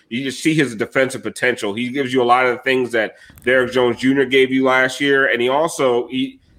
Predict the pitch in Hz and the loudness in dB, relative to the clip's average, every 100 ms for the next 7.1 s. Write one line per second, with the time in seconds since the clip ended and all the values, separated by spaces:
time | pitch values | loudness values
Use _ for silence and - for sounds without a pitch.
0 | _ 139 170 185 170 156 147 135 131 139 | _ 2 2 2 0 2 4 2 0 -4
1 | 135 123 123 123 120 117 107 139 175 131 | -2 0 0 0 -2 -4 -2 2 2 0
2 | 110 101 101 113 104 113 110 104 98 - | -4 -8 -6 -8 -6 -6 -2 -2 -4 -10
3 | _ _ - 160 190 175 180 170 165 151 | _ _ -4 0 2 4 2 0 0 -2
4 | 143 175 226 95 - 117 123 120 120 117 | 0 0 0 -4 -6 -2 0 2 0 -2
5 | - _ _ _ 110 156 208 160 147 143 | -8 _ _ _ -8 -2 0 0 -4 -2
6 | - 190 226 185 160 196 175 - 143 131 | 2 4 2 0 -2 -2 -2 0 2 2